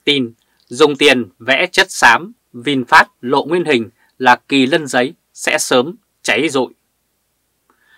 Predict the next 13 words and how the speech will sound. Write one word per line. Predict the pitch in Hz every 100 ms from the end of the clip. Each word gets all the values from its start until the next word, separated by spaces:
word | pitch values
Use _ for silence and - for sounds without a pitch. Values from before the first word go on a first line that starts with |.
| _ _
Chuyện | 170 151 135
VinFast | 143 135 160 170 _ _
thuê | 160 143
công | 147 131
ty | 135 117
Trung | - 120
Quốc | 180 208 _ _
thiết | - 196
kế | - 143
xe | - 135 120 107 _ _ _
rồi | 139 139
tung | 196 185
tin | 196 185